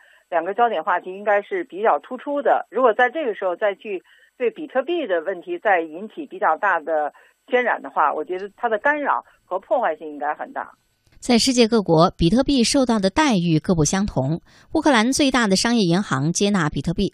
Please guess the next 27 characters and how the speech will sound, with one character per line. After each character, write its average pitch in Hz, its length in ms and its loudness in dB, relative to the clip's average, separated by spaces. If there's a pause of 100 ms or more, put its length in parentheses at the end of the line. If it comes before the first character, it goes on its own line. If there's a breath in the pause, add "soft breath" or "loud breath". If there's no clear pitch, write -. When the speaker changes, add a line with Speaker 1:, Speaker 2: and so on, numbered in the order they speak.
Speaker 2:
在 277 260 4
线 233 200 4
卖 233 180 2
家 190 260 0
可 - 140 -2
以 175 140 2
接 208 180 2
受 185 160 0
客 196 180 -2
户 180 140 -2
的 160 100 -2
比 139 200 -6
特 - 180 -6
币 220 160 0
付 170 160 -4
款。 - 180 -8 (440 loud breath)
不 208 80 0
过， 208 140 0
俄 170 120 -2
罗 226 140 2
斯 254 200 0
近 226 240 0
期 196 220 0
起 170 180 0
草 160 200 -4
法 123 200 -6
律， 165 140 -2